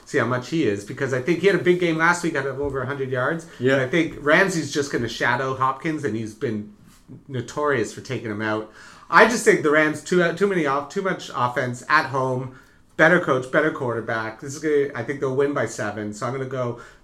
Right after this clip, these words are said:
Speaker 1: with the Rams to win thirty to twenty-four.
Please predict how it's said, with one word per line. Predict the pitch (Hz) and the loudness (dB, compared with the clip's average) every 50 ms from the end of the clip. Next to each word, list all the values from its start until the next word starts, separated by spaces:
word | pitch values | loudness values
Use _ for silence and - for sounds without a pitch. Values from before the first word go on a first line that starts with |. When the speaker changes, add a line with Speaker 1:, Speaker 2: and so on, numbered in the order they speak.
| _ | _
Speaker 1:
with | 135 135 127 127 127 | -2 -2 -2 -2 -4
the | - - | -4 -4
Rams | 120 123 123 127 135 135 135 - | -2 0 0 0 0 -2 -6 -6
to | - 139 | -6 -4
win | 123 123 113 110 | -4 -4 -4 -6
thirty | 107 - - 135 131 123 127 123 | -6 -6 -4 -2 -2 -2 -2 -4
to | 120 117 | -4 -4
twenty-four. | 110 - - - - 120 110 107 107 - 101 92 85 80 82 | -6 -8 -12 -14 -10 -6 -6 -6 -6 -8 -8 -10 -10 -10 -12